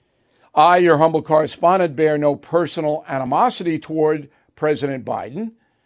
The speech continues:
but I fervently believe he is hurting the country. I back that up nearly every day with no spin news analysis. But some folks do not believe Mister Biden is a failure.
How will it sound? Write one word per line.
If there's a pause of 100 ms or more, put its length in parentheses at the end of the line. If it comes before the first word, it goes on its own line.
(380)
but
I
fervently
believe
he
is
hurting
the
country. (500)
I
back
that
up
nearly
every
day
with
no
spin
news
analysis. (840)
But
some
folks
do
not
believe
Mister
Biden
is
a
failure.